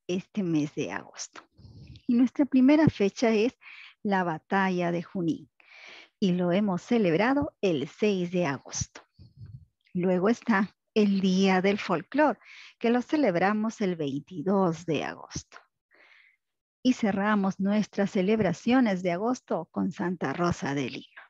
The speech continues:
Más adelante te contaré algo breve sobre estas festividades. Antes te tengo que hacer mención del valor del mes.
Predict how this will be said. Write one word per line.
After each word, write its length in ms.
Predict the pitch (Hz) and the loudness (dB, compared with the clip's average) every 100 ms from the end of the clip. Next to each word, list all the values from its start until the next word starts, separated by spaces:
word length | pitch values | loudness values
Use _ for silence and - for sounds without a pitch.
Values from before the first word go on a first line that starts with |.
| _ _ - - - - - _ _ - | _ _ -20 -18 -14 -14 -14 _ _ -8
Más 300 | 175 175 - | -2 -2 -2
adelante 580 | 156 175 196 220 226 233 - - - | -4 -2 0 0 -2 -4 -10 -16 -4
te 120 | 254 | -2
contaré 540 | - 294 262 185 214 233 | 4 6 6 4 2 2
algo 300 | 240 220 175 | 2 0 0
breve 340 | 196 294 254 | 0 0 0
sobre 460 | 160 208 180 175 151 | -2 0 0 0 0
estas 320 | 196 - 175 | -4 -4 -6
festividades. 1000 | - 185 - 170 165 127 - - - - _ - - - - | -4 -6 -4 -2 0 -2 -6 -18 -20 -20 _ -20 -20 -20 -8
Antes 420 | - 214 202 247 - - - | -4 -2 0 -2 -2 -10 -20
te 160 | - 170 | -8 -8
tengo 440 | - 190 196 185 | -2 0 2 0
que 120 | 180 190 | -4 -6
hacer 320 | - 208 202 | 0 2 2
mención 640 | 208 220 - 277 240 170 - _ _ _ _ _ _ - | 0 -2 0 2 2 -2 -10 _ _ _ _ _ _ -2
del 340 | 208 180 180 | 0 0 -2
valor 500 | 156 147 196 196 180 | -2 -2 2 2 2
del 240 | 147 156 | -2 -6
mes. 360 | 160 - - _ | -10 -16 -20 _